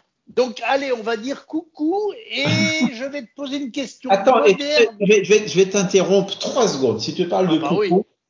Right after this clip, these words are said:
Speaker 2: eh ben, euh, en Normandie, je connais un endroit formidable, euh, qui est une horlogerie qui ne fait que de la réparation de,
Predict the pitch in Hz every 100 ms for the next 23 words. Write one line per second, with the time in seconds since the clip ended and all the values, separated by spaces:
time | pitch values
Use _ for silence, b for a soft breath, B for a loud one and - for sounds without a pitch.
0 | B B B - 143 156 151 143 135 131
1 | 135 139 190 170 170 151 208 - 151 139
2 | 135 131 120 120 117 117 - 196 247 110
3 | 104 127 139 - B B B _ _ 135
4 | 120 117 135 127 123 160 175 165 139 123
5 | 135 185 226 - - 147 143 139 135 143
6 | 139 208 208 262 320 262 170 147 147 170
7 | 151 143 - 196 226 240 120 131 127 131
8 | 127 127